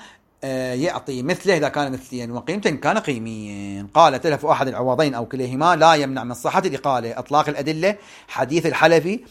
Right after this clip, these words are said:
حلبي، صفحة مائتين وتسعة وستين، جزء الثامن المباني. فإذا تقايلا، زين، رجع كل عوض إلى صاحبه الأول على القاعدة، الفسخ، فيرجع الثمن لمن؟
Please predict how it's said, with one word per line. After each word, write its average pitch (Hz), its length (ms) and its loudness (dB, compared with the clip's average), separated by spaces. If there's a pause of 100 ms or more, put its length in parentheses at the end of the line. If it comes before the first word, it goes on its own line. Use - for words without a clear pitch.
(120)
حلبي، 165 480 2 (120)
صفحة 139 280 0
مائتين 139 260 -2
وتسعة 143 200 -2
وستين، 147 320 -4
جزء 135 120 -4
الثامن 156 300 2
المباني. 117 920 0 (340)
فإذا 226 480 10
تقايلا، 175 1160 4 (600)
زين، 147 300 -10 (720)
رجع 175 420 6
كل 190 400 4
عوض 208 360 6
إلى 226 500 6
صاحبه 196 460 2
الأول 135 960 -2 (200)
على 160 120 0
القاعدة، 123 420 -4 (100)
الفسخ، 160 400 -6 (1120)
فيرجع 147 440 2
الثمن 170 300 2
لمن؟ 170 420 -2